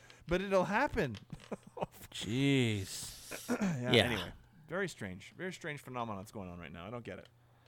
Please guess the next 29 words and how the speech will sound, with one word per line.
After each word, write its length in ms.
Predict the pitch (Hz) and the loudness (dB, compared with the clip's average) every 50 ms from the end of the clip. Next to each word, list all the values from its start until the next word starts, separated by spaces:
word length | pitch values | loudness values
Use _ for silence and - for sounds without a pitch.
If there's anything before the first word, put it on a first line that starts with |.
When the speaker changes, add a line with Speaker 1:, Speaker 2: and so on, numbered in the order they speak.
| - _ _ - - - - - - - | -20 _ _ -20 -20 -20 -20 -20 -20 -18
Speaker 2:
It's 100 | - - | -14 -2
the 140 | - 123 123 117 | 2 4 8 8
Speaker 3:
Well, 140 | 151 151 | 10 10
Speaker 2:
new 80 | 143 143 | 10 8
world 280 | 143 143 143 139 131 127 | 8 8 8 8 8 8
Speaker 3:
you 60 | 139 | 8
Speaker 2:
we 60 | 123 | 10
Speaker 3:
know, 60 | 117 | 10
Speaker 2:
live 140 | 117 110 104 | 8 6 6
in. 160 | 107 101 95 - - - - - - - - - - - - - - _ _ - - - - | 2 -2 -2 -6 -10 -16 -20 -20 -20 -20 -20 -20 -20 -20 -20 -20 -20 _ _ -20 -20 -12 -4
Speaker 3:
well, 340 | - 131 120 110 107 110 107 - - - - - | -2 0 0 0 -2 -4 -8 -10 -18 -20 -4 4
on 140 | - 120 120 | 6 8 8
the 80 | 117 117 | 10 10
one 160 | 123 123 120 | 8 8 8
hand, 340 | 113 107 104 101 98 98 - - | 8 6 6 6 4 2 0 0
I 120 | 104 104 107 | 2 4 4
don't, 240 | 104 104 110 131 120 | 4 4 0 -2 -2
li-, 300 | 123 120 113 113 113 117 | 0 2 4 6 6 6
like 200 | 110 113 117 110 - | 6 4 2 0 0
Sean 240 | - - 139 117 104 | 2 4 6 6 8
said, 240 | - 113 90 85 - - - - - _ - | 8 6 6 4 2 -6 -16 -20 -16 _ 2
do 160 | 113 117 135 139 | 6 8 10 10
whatever 300 | 143 139 131 131 123 120 | 12 10 10 10 10 8
you 80 | 113 107 | 8 8
want. 200 | 104 107 107 107 | 8 8 8 8
They're 80 | - 98 | 6 6
your 180 | 95 95 104 107 | 8 10 10 10
Speaker 1:
Yeah, 40 | |
Speaker 3:
sneakers. 720 | 104 - - 104 104 101 220 175 110 95 73 - - - | 8 8 6 4 4 6 6 6 4 2 0 -6 -8 -10